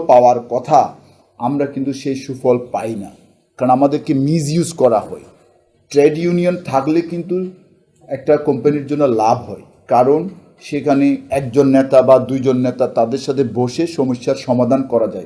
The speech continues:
কারা, আমি ব্যক্তিগতভাবে, যেহেতু আমি শ্রমিকদের হ্যান্ড-, নিজে হ্যান্ডেলিং করি, আমি আমার অ্যাডমিনের মাধ্যমে হ্যান্ডেলিং করি না।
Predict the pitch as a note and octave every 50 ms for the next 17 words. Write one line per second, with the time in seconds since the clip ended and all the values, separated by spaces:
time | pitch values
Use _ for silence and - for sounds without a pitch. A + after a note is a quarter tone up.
0 | - - - A#2+ B2 C#3 D3 D3 - - - - C#3+ D#3 F#3 G3+ - E3+ D#3+ E3
1 | - D#3+ D#3+ D#3 D#3 D3+ D#3+ D#3+ D#3 C3+ D#3 D3 E3 D#3 D#3 D#3 D3 - - D#3+
2 | D3+ D#3 D3 B2 A#2 C#3 C#3 C3+ B2 B2 B2+ C#3 B2+ C3+ C#3+ B2+ D3+ E3+ D#3 C#3+
3 | C#3+ C#3 C3+ B2 B2 A#2 A#2 A#2 B2 B2 C3+ C#3 B2 A#2+ B2+ B2+ B2 A#2+ - -
4 | - - _ - A2+ A2+ A#2 B2+ B2+ A#2+ A#2 A#2 A#2+ C#3 C#3 C3+ C3+ C3+ B2+ B2
5 | A#2+ A2+ A2 B2+ A#2+ C3 A#2+ A#2 A#2+ A#2 A2+ G#2+ G#2+ G#2+ G2+ G#2 G2+ G#2 A2 B2
6 | C3+ C#3+ C#3 - -